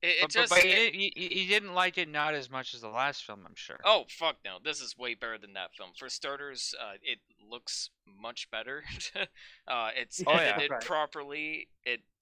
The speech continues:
Speaker 1: it has a great soundtrack. Like, I don't know who did the music for this film, but it has a killer soundtrack. Like, I've officially added that to my Dungeons and Dragons playlist, even. And it fits the
Speaker 3: <laughs>
Speaker 1: crazy
Speaker 3: Yeah.
Speaker 1: vibe of the film so well.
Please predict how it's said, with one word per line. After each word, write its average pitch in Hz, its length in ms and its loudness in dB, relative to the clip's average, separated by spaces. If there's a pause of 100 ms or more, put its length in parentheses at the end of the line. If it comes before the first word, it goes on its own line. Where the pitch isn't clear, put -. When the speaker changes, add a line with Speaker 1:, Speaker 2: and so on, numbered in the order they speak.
(160)
Speaker 1:
it 185 80 4
has 320 200 -2
a 160 40 -8
great 147 400 -6
soundtrack. 160 600 -6 (220)
Like, 110 180 -6
I 156 40 -2
don't 170 100 -8
know 156 160 -8
who 127 120 -14
did 123 200 -10
the 107 80 -18
music 113 380 -14
for 90 120 -18
this 82 160 -14
film, 87 260 -14
but 104 100 -10
it - 80 -12
has 135 200 -12
a 95 80 -14 (680)
killer 180 360 -8
soundtrack. 107 720 -8
Like, 104 200 -10
I've 110 120 -14
officially 107 480 -10
added 104 260 -8
that 95 180 -10
to - 120 -20
my 90 100 -12
Dungeons 101 340 -12
and 85 80 -20
Dragons 98 420 -14 (100)
playlist, 92 440 -10
even. 78 320 -18 (480)
And 110 160 -10
it - 80 -10
fits 151 340 -2
the - 80 2
Speaker 3:
<laughs> - 20 6
Speaker 1:
crazy 151 520 0
Speaker 3:
Yeah. - 20 -12
Speaker 1:
vibe 113 280 -6
of 98 100 -18
the 98 80 -20
film 107 260 -12
so 98 240 -8
well. 101 420 -8